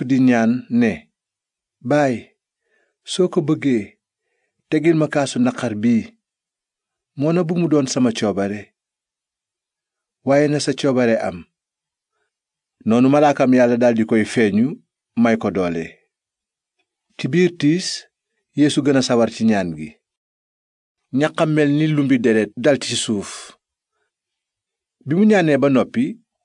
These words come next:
mu jóg, dellusi ci taalibe yi, fekk leen ñuy nelaw, ndaxte seen xol dafa sonnoon ak tiis. Noonu mu ne leen, "Lu tax ngeen di nelaw?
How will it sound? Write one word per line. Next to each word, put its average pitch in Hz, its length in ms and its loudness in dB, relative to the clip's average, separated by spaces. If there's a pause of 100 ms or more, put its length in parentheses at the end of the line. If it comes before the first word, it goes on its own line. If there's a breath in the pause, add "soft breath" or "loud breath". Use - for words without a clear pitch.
(360)
mu 123 160 0
jóg, 107 240 0 (800)
dellusi 131 360 -2
ci 127 140 -8
taalibe 113 380 0
yi, 90 240 -6 (960)
fekk 135 220 -4
leen 135 240 4
ñuy 135 180 2
nelaw, 95 340 0 (600)
ndaxte 131 280 -4
seen 135 220 0
xol 143 300 0
dafa 139 280 -2 (180)
sonnoon 131 580 2
ak 127 160 -6
tiis. 101 300 -6 (1600)
Noonu 143 220 2
mu 175 120 2
ne 139 120 2
leen, 90 240 -2 (1300)
"Lu 196 100 -6
tax 226 220 -2
ngeen 180 220 -4
di 156 80 0
nelaw? 127 360 0